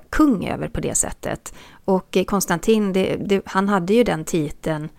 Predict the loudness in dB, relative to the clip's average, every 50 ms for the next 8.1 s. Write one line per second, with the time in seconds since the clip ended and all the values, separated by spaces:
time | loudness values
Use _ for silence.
0 | -20 -20 -20 -20 -20 -20 -12 -8 -6 -4 -4 -4 -2 -2 -2 -2 0 0 2 2
1 | 2 0 0 -2 -2 -2 -4 -6 -8 -8 -8 -6 -6 -4 -6 -4 -4 -6 -6 -6
2 | -8 -10 -8 -6 -6 -4 -2 -2 -4 -4 -6 -6 -6 -8 -10 -10 -12 -18 -18 -4
3 | 0 2 2 2 0 2 4 4 4 4 0 -2 -4 -6 -6 -6 -6 -8 -8 -8
4 | -4 -2 -2 -2 0 -2 -4 -4 -6 -12 -18 -20 -14 -2 2 2 2 2 0 -2
5 | -2 -4 -4 -4 -4 -2 0 0 0 0 0 -2 -10 -20 -12 -6 -6 -2 -2 -2
6 | 0 0 -2 -2 -2 -2 0 0 0 0 -2 -2 2 2 2 2 0 -4 -6 -6
7 | -4 -4 -4 -2 -2 -2 -2 -4 -6 -10 -10 -6 -6 -4 -4 -4 -6 -8 -10 -10
8 | -12